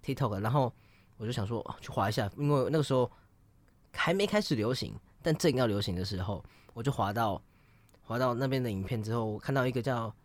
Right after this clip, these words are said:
小兵的人，他在上面有，他在，其实他是在 YouTube 上面有一个叫做 TikTok 短影音教学，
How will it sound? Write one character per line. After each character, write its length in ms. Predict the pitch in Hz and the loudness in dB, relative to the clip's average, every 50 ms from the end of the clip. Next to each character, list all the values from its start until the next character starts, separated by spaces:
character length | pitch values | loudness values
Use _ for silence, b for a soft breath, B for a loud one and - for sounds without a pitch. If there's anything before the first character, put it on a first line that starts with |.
| - - - | -20 -20 -18
小 240 | - - - 131 127 | -12 -2 0 0 0
兵 180 | 110 156 165 180 | 2 2 4 4
的 100 | 175 131 | 4 4
人， 160 | 98 73 73 - | 2 -2 -6 -4
他 140 | - - | -4 -4
在 160 | 120 - 127 127 | -2 -2 -4 -4
上 120 | - 135 | -2 -2
面 140 | 123 120 113 | -2 -2 -4
有， 220 | 101 82 62 - - _ _ - - - _ _ _ - - | -4 -6 -8 -10 -16 _ _ -20 -20 -20 _ _ _ -20 -8
他 100 | - - | -4 0
在， 100 | 202 220 | 0 0
其 160 | 175 - - 175 | 0 2 0 2
实 40 | |
他 120 | 170 180 185 | 4 4 2
是 60 | 180 | 4
在 140 | 170 170 151 | 4 4 4
YouTube 340 | 139 139 131 - 143 113 101 | 4 2 2 2 0 0 2
上 140 | - - | 0 0
面 100 | 101 92 | 0 0
有 60 | 80 87 | -2 -2
一 60 | 92 | -2
个 160 | 101 95 85 | -2 -2 -2
叫 140 | 76 101 98 | -2 -2 -2
做 260 | 98 98 95 98 - - - - - - - _ - - _ | 0 -2 -2 -4 -6 -8 -16 -20 -20 -20 -20 _ -20 -18 _
TikTok 460 | - - 147 - - 156 120 101 - - - _ - _ _ _ _ _ _ _ - _ | -2 0 0 4 4 4 4 4 0 -6 -12 _ -20 _ _ _ _ _ _ _ -16 _
短 160 | - 131 143 | 6 6 6
影 80 | 117 92 | 6 6
音 180 | 95 113 113 | 2 0 0
教 160 | 107 107 98 104 | 0 0 0 0
学， 200 | - - - | -2 -4 -10